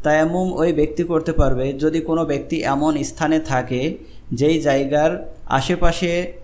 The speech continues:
এক মাইল দূরত্বের মধ্যে কোনো পানি না থাকে, অথবা এমন দূরে পানি থাকতে পারে যেখানে সে পানি সংগ্রহ করতে গেলে নামাজ কাজা হয়ে যাওয়ার সম্ভাবনা থাকে। এতটুক দূ-, দূরত্বে যদি পানি থাকে তাহলে সে ব্যক্তি তায়াম্মুম করতে পারবে।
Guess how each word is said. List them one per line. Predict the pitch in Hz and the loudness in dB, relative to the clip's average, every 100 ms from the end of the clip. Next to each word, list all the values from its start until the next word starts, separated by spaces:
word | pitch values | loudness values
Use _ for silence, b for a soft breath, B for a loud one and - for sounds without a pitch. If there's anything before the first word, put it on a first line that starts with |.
| - - - | -4 -4 -4
এক | - 143 147 | -2 0 2
মাইল | 147 147 170 160 | 2 2 2 2
দূরত্বের | 160 151 - 156 | 2 2 2 2
মধ্যে | 156 156 165 | 4 2 0
কোনো | 165 156 156 | 0 0 4
পানি | 139 147 | 4 4
না | 151 127 | 4 4
থাকে, | 131 131 123 123 - - - | 2 0 0 -2 -4 -8 -6
অথবা | - 185 180 175 | -2 0 4 4
এমন | 139 156 165 156 | 4 0 0 2
দূরে | 143 151 | 4 4
পানি | 139 139 139 | 4 2 0
থাকতে | 156 - 156 | -4 -4 0
পারে | 120 127 131 | 2 2 -2
যেখানে | 135 139 160 160 | -4 -2 0 0
সে | - | 0
পানি | 147 127 135 | 2 2 2
সংগ্রহ | 160 147 147 165 | 2 2 4 2
করতে | 160 151 147 | 2 -2 -2
গেলে | 143 156 | 0 2
নামাজ | 139 131 139 - | 4 2 2 2
কাজা | 131 127 | 0 2
হয়ে | 127 131 | 4 4
যাওয়ার | 147 147 | 4 4
সম্ভাবনা | - 131 139 139 127 | 2 2 2 0 -2
থাকে। | 127 117 135 190 - B B B - | -4 -4 -2 -4 -2 B B B -4
এতটুক | - 143 160 165 180 | -2 0 0 0 -2
দূ-, | 147 156 - | 0 -2 0
দূরত্বে | 151 160 160 170 165 | 0 0 0 0 0
যদি | 143 147 | 2 2
পানি | 156 123 139 151 | 4 4 4 2
থাকে | 147 139 156 | 2 2 4
তাহলে | 151 143 151 156 | 4 4 0 -2
সে | 143 | -2
ব্যক্তি | 127 131 156 147 | -2 -2 -2 0
তায়াম্মুম | 117 120 127 147 | 2 2 2 0
করতে | 147 175 139 | 2 0 0
পারবে। | 127 123 113 113 104 | 4 4 6 2 0